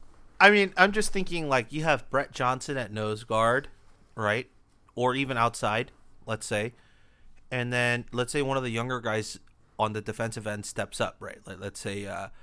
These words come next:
Achilles steps up or, um,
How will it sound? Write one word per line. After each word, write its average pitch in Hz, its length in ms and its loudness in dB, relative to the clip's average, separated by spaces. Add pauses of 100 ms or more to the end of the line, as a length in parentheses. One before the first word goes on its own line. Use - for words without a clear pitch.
(260)
Achilles 123 400 -2
steps - 300 -2
up 110 340 0
or, 92 400 -10 (640)
um, 90 440 -12